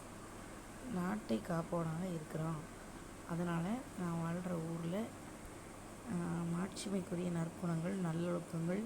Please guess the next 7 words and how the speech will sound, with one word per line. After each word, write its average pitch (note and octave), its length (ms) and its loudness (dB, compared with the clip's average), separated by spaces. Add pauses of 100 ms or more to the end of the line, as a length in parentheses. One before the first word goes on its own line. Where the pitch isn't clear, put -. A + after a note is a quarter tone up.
(160)
நிறைந்து E3 500 2 (200)
ஐம்புலங்களையும் F3 680 4
வென்று E3 340 2 (800)
பணிவோடும் F3 520 2
சிறந்த F#3+ 400 2
கொள்கையோடும் F3+ 500 2
வாழ்ந்து, E3+ 240 2